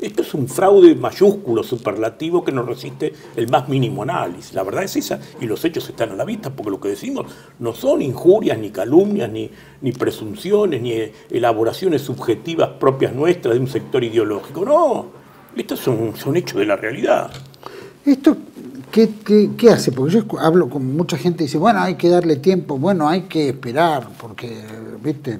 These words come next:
Speaker 1: Pero esperar que sigan cayendo los números. Estamos
Speaker 2: Yo
Speaker 1: en un
Speaker 2: pregunto,
Speaker 1: tobogán.
Speaker 2: ¿no? ¿Hasta qué punto ese flagelo kirchnerista puede desembocar en darle tanto tiempo a un tipo que cumple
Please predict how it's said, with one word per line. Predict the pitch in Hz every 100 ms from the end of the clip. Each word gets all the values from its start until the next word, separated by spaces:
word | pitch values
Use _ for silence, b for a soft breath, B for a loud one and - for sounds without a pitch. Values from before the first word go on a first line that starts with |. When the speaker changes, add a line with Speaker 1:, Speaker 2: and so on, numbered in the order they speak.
| - 127
Speaker 1:
Pero | 127
esperar | 127 165 208
que | -
sigan | 139 147 143
cayendo | 117 175 147 135
los | 113
números. | 240 285 170 104 95 - - -
Estamos | 127 247 285 -
Speaker 2:
Yo |
Speaker 1:
en | 233
un | 220
Speaker 2:
pregunto, | 170 156 113 -
Speaker 1:
tobogán. | 269 233
Speaker 2:
¿no? | - - 220 - - -
¿Hasta | 127 - 147 135 - 180
qué | - 247
punto | - 262 254 196 - 156
ese | 160 190
flagelo | 180 165 135 - 190 180
kirchnerista | - 139 170 165 160 175 - 196 196
puede | - - 160 170 170 165
desembocar | 147 185 175 175 180 180 185 180
en | 175 151
darle | 170 170 151
tanto | 170 180 180
tiempo | - 175 170
a | 160
un |
tipo | 175 170 165
que | -
cumple | - 185 180 190 190